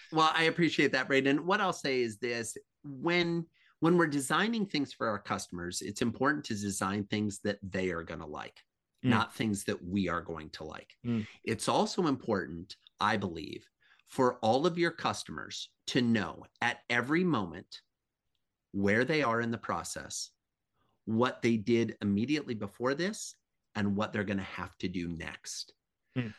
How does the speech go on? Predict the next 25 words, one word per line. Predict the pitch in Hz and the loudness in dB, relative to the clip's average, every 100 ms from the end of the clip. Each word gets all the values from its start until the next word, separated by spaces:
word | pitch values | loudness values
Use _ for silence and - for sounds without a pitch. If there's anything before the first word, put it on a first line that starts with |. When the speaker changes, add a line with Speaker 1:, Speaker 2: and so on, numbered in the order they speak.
| _ - | _ 0
Speaker 1:
The | 117 107 101 | 0 0 2
big | 156 170 180 139 | 6 8 8 4
miss, | 120 120 104 - 98 | 4 4 2 0 -4
I | 95 | -4
think, | - 101 | -4 -4
that | 98 107 | -4 0
most | 104 110 - | 2 2 -4
organizations | - 107 104 101 92 92 - 92 | -4 -2 0 -2 -2 -6 -6 -8
have | - 92 92 | -4 -6 -6
globally | - 92 92 101 85 71 50 _ - - - | -8 -4 -2 -2 -2 -10 -12 _ -20 -12 -4
is | 107 | -2
that | 120 107 | -2 0
they | 110 | -2
have | 107 - | -2 -4
customers | - 156 - - 98 95 - | -2 -2 -2 0 0 0 -4
that | 98 | -4
are | 98 98 - | -4 -6 0
unsure | 117 123 117 - 131 107 82 87 - _ - | 2 2 0 -2 -2 -2 -2 -10 -16 _ -4
of | 104 101 | -4 -2
where | 98 101 101 104 | -2 2 2 2
they | 110 98 | 0 0
are | 90 92 | 0 -2
in | 95 | -2
the | 101 | -4
flow. | - 151 110 - | -2 0 0 -4